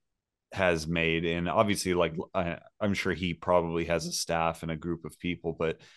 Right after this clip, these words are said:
who knows? Like, I don't, I don't know the facts on that. And maybe he just is like, he recognized that about himself and he just said,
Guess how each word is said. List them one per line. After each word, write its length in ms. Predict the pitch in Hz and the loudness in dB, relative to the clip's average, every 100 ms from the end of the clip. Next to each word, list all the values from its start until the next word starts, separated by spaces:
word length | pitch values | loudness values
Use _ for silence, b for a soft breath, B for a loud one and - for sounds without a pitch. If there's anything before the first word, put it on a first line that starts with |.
| B B | B B
who 120 | 107 | 2
knows? 400 | 123 110 - - | 4 2 0 -6
Like, 180 | - 87 | 0 2
I 140 | 82 104 | 4 6
don't, 240 | 113 - | 4 4
I 100 | - | 2
don't 160 | 110 98 | 2 2
know 120 | 92 | 2
the 80 | 90 | 2
facts 380 | - 85 80 87 | 2 2 2 -2
on 120 | 82 | -2
that. 260 | 82 101 - | -2 -2 -2
And 120 | 90 | -2
maybe 260 | 87 90 | -2 -4
he 160 | 87 90 | -4 -4
just 280 | 85 85 82 | -2 -4 -2
is 320 | 90 85 78 | -2 -2 -2
like, 460 | 85 80 78 - - b b b b b _ _ _ _ _ _ _ _ _ _ _ _ | -2 0 -2 -8 -20 b b b b b _ _ _ _ _ _ _ _ _ _ _ _
he 140 | 92 90 | -4 2
recognized 540 | 87 82 87 85 82 | 4 4 2 0 2
that 100 | 85 | 0
about 180 | 85 82 | 2 2
himself 400 | 82 80 85 85 | 2 0 -2 -2
and 100 | 80 | -6
he 160 | 85 82 | -6 -4
just 280 | 82 - - _ _ - | -6 -8 -12 _ _ -10
said, 480 | - 90 80 80 | 0 2 2 -2